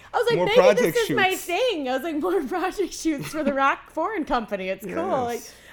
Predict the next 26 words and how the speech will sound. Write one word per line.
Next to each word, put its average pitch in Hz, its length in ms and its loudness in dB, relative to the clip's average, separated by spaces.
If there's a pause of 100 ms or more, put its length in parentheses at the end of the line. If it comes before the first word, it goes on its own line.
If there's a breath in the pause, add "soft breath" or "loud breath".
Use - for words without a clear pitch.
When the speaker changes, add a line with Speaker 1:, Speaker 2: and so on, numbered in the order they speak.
Speaker 1:
I'm 311 260 2
working 349 340 -2
at 269 100 -6
the 285 100 -4
biggest 294 360 -6
one 294 140 -4
in 294 100 -6
Chicago 294 460 -2
Speaker 2:
I'm 294 80 2
gonna 254 180 4
be - 80 -4
Speaker 1:
downtown. 240 220 2
Speaker 2:
rich. 226 180 4
Speaker 1:
Convene. 285 640 0
It's 220 240 -8
great. 269 500 -4
This 254 180 -14
is 285 200 -18
my 254 160 -8
calling 262 540 -4
now 160 320 -6
to 208 160 -16
make 202 180 -14
my 190 120 -12
corporate 190 440 -8
hustle. 156 460 -14